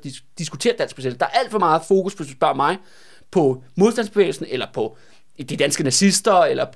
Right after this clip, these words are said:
politikerne. Det mest interessante, det er, når normale mennesker, de griber ind og gør noget afgørende. Og folkeopstanden er i en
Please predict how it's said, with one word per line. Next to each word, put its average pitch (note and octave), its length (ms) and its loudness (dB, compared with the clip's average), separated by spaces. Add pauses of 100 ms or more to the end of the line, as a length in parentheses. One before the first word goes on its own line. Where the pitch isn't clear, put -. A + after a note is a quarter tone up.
(140)
politikerne. E3+ 440 -2 (260)
Det F3 100 2
mest G#3 260 2
interessante, C#3+ 480 -8 (180)
det F#3+ 200 2
er, F3 40 0
når E3 140 0
normale E3 640 0
mennesker, C3 360 -6
de D3 100 -12
griber C3 280 -4
ind - 140 -8 (100)
og C#3+ 100 -8
gør A#2+ 120 -2
noget A#2 160 -6
afgørende. - 320 -10 (360)
Og D#3 120 0
folkeopstanden F3 640 0
er D#3 180 2 (120)
i D#3+ 120 -6
en C3+ 140 -8